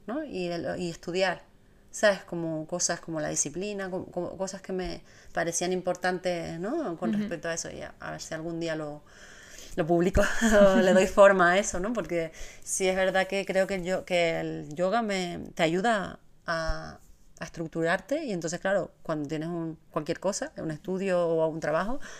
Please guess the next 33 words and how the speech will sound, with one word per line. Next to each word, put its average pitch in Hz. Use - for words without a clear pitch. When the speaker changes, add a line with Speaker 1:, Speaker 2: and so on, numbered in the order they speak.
Speaker 1:
pues 180
también 165
te 165
ayuda, 233
porque 170
te 165
ayuda 160
a 170
tener 165
unas 175
herramientas. 170
Speaker 2:
Claro, 208
es 202
lo 214
que, 214
lo 214
que 202
hablamos 208
cuando, 202
cuando 196
decimos 202
que, 190
cuando 196
hablamos 196
de 190
etapas, 185
¿no? 226
Como 196
que 185
la, 180
que 185
la 180
práctica, 202